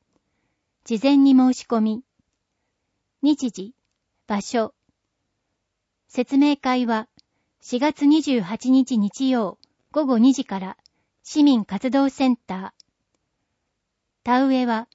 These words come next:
五月十八日土曜、北竜台公園、東側田んぼ。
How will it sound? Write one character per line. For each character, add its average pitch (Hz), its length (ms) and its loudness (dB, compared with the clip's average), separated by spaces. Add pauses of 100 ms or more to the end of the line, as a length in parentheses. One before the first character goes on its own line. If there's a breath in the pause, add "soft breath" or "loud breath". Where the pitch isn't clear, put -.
(500)
五 294 140 2
月 285 260 -4
十 254 260 -2
八 262 280 -4
日 262 260 0
土 214 160 -4
曜、 233 300 -4 (580)
北 - 240 -4
竜 311 180 0
台 285 220 -2
公 285 320 -4
園、 202 220 -8 (260)
東 262 360 -2
側 247 260 -2
田 214 160 -4
ん 214 160 2
ぼ。 196 220 -6